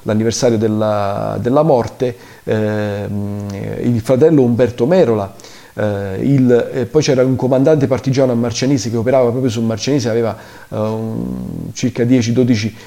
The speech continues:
eh, partigiani combattenti, ehm, sotto il suo comando, il tenente Francesco Giuliani. Eh, poi gli altri nomi, Giovanni Nigliato, Raffaele Scaldarella, Francesco Moretta, Michele Delli Curti, Pasquale Lombardi,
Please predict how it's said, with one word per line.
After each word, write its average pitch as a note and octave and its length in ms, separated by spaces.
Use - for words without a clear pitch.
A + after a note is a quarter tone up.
eh, G#2+ 300
partigiani B2 400
combattenti, A2+ 680
ehm, A2+ 840
sotto A#2 280
il A#2+ 80
suo C3 160
comando, G#2 500
il G#2+ 180
tenente C3+ 340
Francesco A#2+ 560
Giuliani. G#2 720
Eh, G2 600
poi D#3 240
gli C#3 100
altri C#3+ 260
nomi, G#2+ 400
Giovanni C3+ 520
Nigliato, B2 720
Raffaele C3+ 420
Scaldarella, B2 640
Francesco A2+ 520
Moretta, A#2 460
Michele A#2+ 380
Delli B2 220
Curti, A2 420
Pasquale C#3 380
Lombardi, A2 600